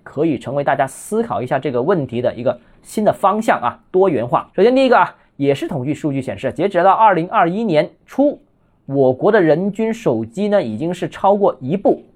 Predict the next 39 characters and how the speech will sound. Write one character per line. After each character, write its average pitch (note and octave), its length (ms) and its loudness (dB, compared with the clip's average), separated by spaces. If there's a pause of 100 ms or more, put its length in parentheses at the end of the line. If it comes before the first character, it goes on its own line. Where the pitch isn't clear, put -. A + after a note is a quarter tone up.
也 B2+ 80 -8
就 F3 60 -2
是 G3 40 0
大 G3+ 160 2
家 A3 100 4
都 C4 140 4
有 A#3 100 6
手 D#3 160 2
机 G3 120 0
的 G3 80 6
了， C#3 100 2
已 B2+ 60 -8
经 F3 100 -6
超 G#3 180 0
过 G3 120 0
一 D#3 100 -4
部， F3+ 160 -2
有 A#2 60 -4
些 D3+ 100 -4
人 F3 100 -4
不 G#3 160 -4
止 A#2+ 160 -10
啊。 A2 220 -6 (580)
那 A3+ 120 4
如 F#3+ 240 2
果 F#3+ 80 4
按 G3+ 240 2
人 F3+ 260 0
均 A#3 440 -6
数 C#4 340 2
量 D3 160 4
计 D#3+ 80 -2
算 D#3+ 160 2
呢， C#3+ 100 0
其 D3 140 -8
实 D#3 80 -6
手 A2+ 180 -6
机 C#3+ 140 -6
是 C3+ 400 -10